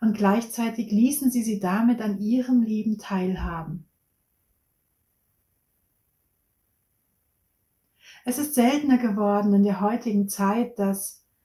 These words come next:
Familien in dieser Form die Zeit für sich nutzen.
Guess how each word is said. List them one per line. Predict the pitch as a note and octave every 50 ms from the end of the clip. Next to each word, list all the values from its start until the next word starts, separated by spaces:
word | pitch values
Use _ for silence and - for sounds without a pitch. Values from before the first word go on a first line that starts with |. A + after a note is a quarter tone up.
| _ _ _ _ _ _
Familien | _ - A3 A3 A3 A#3 B3 C4+ C4+ C4 B3 A#3+
in | A3+ A3+ G3+
dieser | A3 A#3 C4 C4 C4+ B3+ A#3+
Form | - - - A3 G#3+ A3+ A#3 A#3 A#3 A#3 A#3 A3+ - - _ _ _ _ _ _
die | - G3
Zeit | - - G3+ G3+ G3+ A3 A3 -
für | - A3
sich | G3 G3 G3 - -
nutzen. | G#3+ A#3+ C4+ - - - - G#3+ F#3+ E3+ E3 -